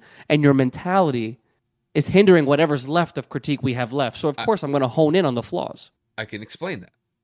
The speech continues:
Speaker 2: And I think, I, I think you may understand where I'm coming from with this. I think when it comes to general fans who see somebody of his caliber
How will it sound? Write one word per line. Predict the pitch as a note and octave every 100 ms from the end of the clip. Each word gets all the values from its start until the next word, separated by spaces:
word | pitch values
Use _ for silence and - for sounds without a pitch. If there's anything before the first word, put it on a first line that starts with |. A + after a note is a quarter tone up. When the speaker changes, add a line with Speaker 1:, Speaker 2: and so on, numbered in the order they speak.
| _ _ _ _ _ -
Speaker 2:
And | A2+
I | A2
think, | D3 D3 C#3+ _ _ _ _ -
I, | C3+ A#2
I | A#2
think | B2+ G3+
you | G#3
may | E3+ D3
understand | B2 C3 A2
where | G2+
I'm |
coming | G#2 F2+
from | F#2 F2
with | F#2+
this. | - - - _ _ _ _ _ _ -
I | D3+
think | C#3+ E3+ G3+
when | G#3
it | E3+
comes | E3+ D3+ C#3
to | -
general | F2+ - A#2+ A#2 C3+ C#3
fans | B2+ - A2+ G2 E2+ - - _ _
who | A2+
see | G2+ - B2 A#2+ - _ _ _ _ _ _
somebody | - - D3+ D#3 D#3
of | A#2+
his | C3 -
caliber | B2+ A#2 F#2+ D#2+